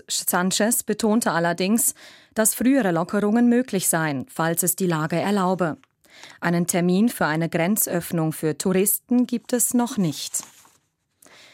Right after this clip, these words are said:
Das Bundesamt für Gesundheit hat die neuesten Corona-Zahlen veröffentlicht. Das B A G meldet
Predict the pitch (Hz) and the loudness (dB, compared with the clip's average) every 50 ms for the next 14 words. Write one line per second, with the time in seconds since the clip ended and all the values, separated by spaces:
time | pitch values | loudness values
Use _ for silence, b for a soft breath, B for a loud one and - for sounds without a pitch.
0 | b b b b b b b b b b - 233 226 - 262 254 262 285 262 - | b b b b b b b b b b 0 0 2 2 4 4 4 4 2 2
1 | 233 233 254 247 - - 247 220 220 - 247 175 202 208 233 240 - 226 208 220 | 2 2 0 0 0 0 0 0 0 0 0 2 2 2 2 2 2 2 0 0
2 | 247 - - 233 214 214 - 214 202 196 185 190 202 - - - 180 - - 185 | 0 0 0 -2 -2 0 0 2 2 4 4 2 2 0 -2 -4 -6 -4 -2 0
3 | 180 180 202 202 185 170 - - 170 156 156 156 151 151 - - 165 - 160 - | 2 2 2 2 0 0 -2 -2 -2 -2 -2 -2 -4 -4 -2 -2 -2 -2 -2 -2
4 | - 170 143 - 147 123 - - - - - - - 156 147 147 - - - 175 | -2 -4 -4 -4 -6 -8 -8 -12 -10 -8 -8 -6 -6 -4 -2 -2 -2 0 0 2
5 | 175 175 190 196 208 202 196 202 190 185 185 185 180 - | 2 2 0 0 0 0 2 2 2 0 0 -2 -4 -6